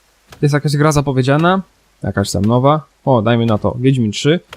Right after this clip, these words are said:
No i człowiek czeka na tą premierę, czeka, czeka i czeka. A w The Forestie jest inaczej, ogólnie z tymi grami w Early Access.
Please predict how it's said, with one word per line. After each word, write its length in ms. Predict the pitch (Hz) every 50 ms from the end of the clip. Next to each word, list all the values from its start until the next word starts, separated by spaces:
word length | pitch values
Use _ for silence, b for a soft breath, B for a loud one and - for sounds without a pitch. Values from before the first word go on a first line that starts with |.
| B B B _ _ _ _ -
No 120 | 123 151
i 60 | 160
człowiek 300 | 143 - 143 131 127 120
czeka 280 | - - 127 107 - 110
na 120 | 107 107
tą 160 | 104 - 107 120
premierę, 380 | 113 113 110 104 101 92 90
czeka, 420 | - - 123 123 120 - 117 113 110
czeka 340 | - 110 110 107 107 104
i 40 | 101
czeka. 400 | - - 107 101 - - - - _ - - - - _ _ _ _ _ _ _ _ _ _ _ _ _ _ _ _ _ _ -
A 100 | - 127
w 40 | 156
The 80 | 190
Forestie 360 | 165 185 165 147 139 - 143
jest 140 | 143 143 -
inaczej, 600 | 180 214 240 202 156 - - 117 95 87 - -
ogólnie 320 | 123 135 - 156 151 143 127
z 60 | -
tymi 180 | 135 127 120
grami 280 | 123 127 117 117 117 117
w 60 | 113
Early 260 | 123 120 - 135 135
Access. 500 | 117 110 - - - 90 - - - -